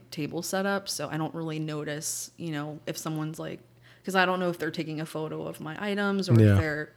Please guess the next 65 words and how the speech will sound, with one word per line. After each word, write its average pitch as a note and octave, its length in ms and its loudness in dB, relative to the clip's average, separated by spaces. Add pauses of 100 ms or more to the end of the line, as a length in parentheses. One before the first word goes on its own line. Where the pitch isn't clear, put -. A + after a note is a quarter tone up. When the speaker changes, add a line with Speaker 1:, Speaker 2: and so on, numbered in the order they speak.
(200)
Speaker 1:
scanning D#3+ 540 -4
a D3+ 40 -10
Q - 240 -12
R F3+ 120 -6
code. - 340 -8 (220)
Speaker 2:
What B2+ 160 12
about, C3 500 10
um, A2 320 10
what B2+ 140 12
do C3+ 60 8
you, C#3+ 260 10
what B2+ 140 12
do C3+ 60 10
you C3+ 140 10
do? A#2 300 12
I'm A2 100 12
always A#2+ 160 12
kinda A#2 160 10
curious G#2 380 12
what G2+ 100 10
people G#2+ 220 10
do G2+ 180 12
when G2 140 10
they G2 100 12
go, G2 220 12 (240)
"Hey, G#3+ 200 12
do D3+ 80 12
you D3 80 12
have, E3 80 12
like, E3+ 140 10
a C3 60 10
business A#2+ 340 10
card F3+ 400 12
or D3 80 10
do A#2 100 12
you A2+ 120 12
have C3 180 12
anything C3 480 12
that B2 80 12
you A#2+ 180 12
can A#2+ 160 12
do?" B2+ 160 12
Like, A2 220 10
what A2 140 12
do A#2 80 12
you, A2+ 200 12
uh, G#2+ 320 12
what A2+ 200 12
do A2 40 8
you G#2+ 160 12
usually G#2 300 12
give? F#2 440 12
Speaker 1:
So, G3 640 6
um, F3+ 400 2
I F3 60 4
used F3 320 0
to A#3+ 60 0
do A#3+ 160 0
business F3+ 440 2
cards D#3 360 0
and E3+ 80 -4
then C#3+ 80 -2
I'm E3 80 -6
like, D#3 260 -8
"Uh, A3+ 240 -4